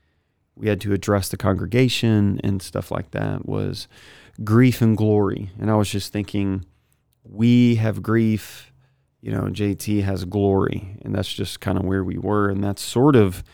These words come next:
kind of just developed into the language of a series or whatever you wanna call it that we've been in.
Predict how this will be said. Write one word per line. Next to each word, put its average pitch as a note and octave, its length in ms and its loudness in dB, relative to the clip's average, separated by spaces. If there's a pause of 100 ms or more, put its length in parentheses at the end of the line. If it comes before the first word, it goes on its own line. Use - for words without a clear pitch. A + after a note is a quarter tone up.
(880)
kind A2 400 2
of G2+ 120 2
just G2 320 2
developed G#2 600 4
into G2+ 260 2
the G2 120 4
language F#2+ 640 2
of F#2+ 160 -4
a F#2+ 80 -6
series F#2+ 640 2
or F#2 100 0
whatever F#2+ 380 4
you F#2+ 100 4
wanna F#2+ 180 2
call A2 380 2
it F#2 120 -4
that F#2 160 -2
we've F2+ 260 -6
been G#2+ 240 4
in. F#2+ 260 0